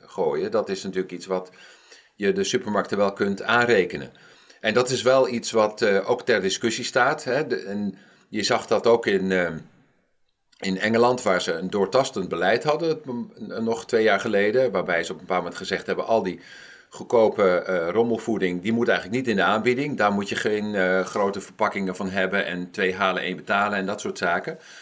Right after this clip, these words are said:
Dus dat was ook een, eh, een wet, maar vanwege de economische crisis is die nu weer ingetrokken.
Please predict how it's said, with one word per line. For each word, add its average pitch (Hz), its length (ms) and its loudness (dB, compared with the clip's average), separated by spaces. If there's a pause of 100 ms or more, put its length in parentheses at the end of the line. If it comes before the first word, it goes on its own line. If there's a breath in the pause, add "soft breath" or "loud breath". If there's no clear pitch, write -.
(160 loud breath)
Dus - 120 -8
dat 110 140 0
was 139 200 2
ook 104 200 2
een, 92 200 0
eh, 87 180 -2
een 92 160 -8
wet, 113 280 -2
maar 117 260 0
vanwege 117 600 2
de 95 300 2
economische 95 600 -4
crisis 123 400 -4
is 156 120 -2
die 131 100 -2
nu 101 140 0
weer 104 120 0
ingetrokken. 123 600 -2